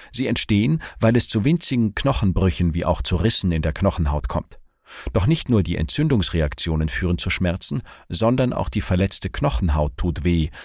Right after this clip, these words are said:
da sie mit Nerven durchzogen ist. Viele Osteoporose-Patienten nehmen mit fortschreitender Erkrankung eine Fehlhaltung ein, die zu Veränderungen in der Muskulatur,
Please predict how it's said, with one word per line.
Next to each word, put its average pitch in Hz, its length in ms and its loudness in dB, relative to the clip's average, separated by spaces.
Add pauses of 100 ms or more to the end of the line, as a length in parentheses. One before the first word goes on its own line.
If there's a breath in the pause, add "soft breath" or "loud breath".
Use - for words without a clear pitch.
(120 loud breath)
da 87 120 2
sie 82 120 0
mit 82 160 0
Nerven 95 360 2
durchzogen 78 500 -2
ist. - 280 -8 (480 loud breath)
Viele 160 420 0
Osteoporose-Patienten 101 1400 2
nehmen 98 280 4
mit 82 140 -2
fortschreitender 107 680 -2
Erkrankung 95 640 -2
eine 87 200 0
Fehlhaltung 80 760 0
ein, 78 320 -2 (320 loud breath)
die 78 160 -2
zu - 140 -4
Veränderungen 90 760 4
in 85 140 0
der 76 140 0
Muskulatur, 87 760 0